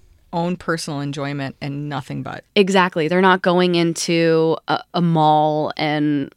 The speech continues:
Speaker 2: you know, walking into a Claire's and buying, you know, earrings with feathers because that's what, like,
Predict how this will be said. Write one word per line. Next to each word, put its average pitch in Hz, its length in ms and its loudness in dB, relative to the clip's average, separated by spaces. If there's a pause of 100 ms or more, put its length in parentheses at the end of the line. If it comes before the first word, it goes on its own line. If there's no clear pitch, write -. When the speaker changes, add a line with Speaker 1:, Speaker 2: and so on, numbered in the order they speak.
Speaker 2:
you 170 140 -2
know, 147 100 -4
walking 147 440 -4
into 151 200 -4
a 139 80 -4
Claire's 147 580 -4
and 147 140 -4
buying, 147 440 -4
you 156 120 -4
know, 139 320 -8 (200)
earrings 151 360 -6
with 151 80 -8
feathers 143 640 -8
because - 680 -10 (440)
that's 151 260 -6
what, 143 120 -6 (180)
like, - 180 -12